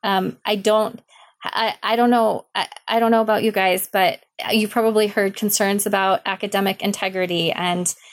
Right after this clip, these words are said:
and cheating and, and things like that. And it's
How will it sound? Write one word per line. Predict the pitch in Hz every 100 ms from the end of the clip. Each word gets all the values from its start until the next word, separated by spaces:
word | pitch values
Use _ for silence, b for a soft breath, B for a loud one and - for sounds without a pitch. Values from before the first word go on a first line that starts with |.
| B -
and | 202
cheating | 196 240 226 180 151 143 -
and, | 196 185 180
and | 202 202
things | 202 202 208
like | 196 190
that. | 202 196 185
And | 208 202
it's | 208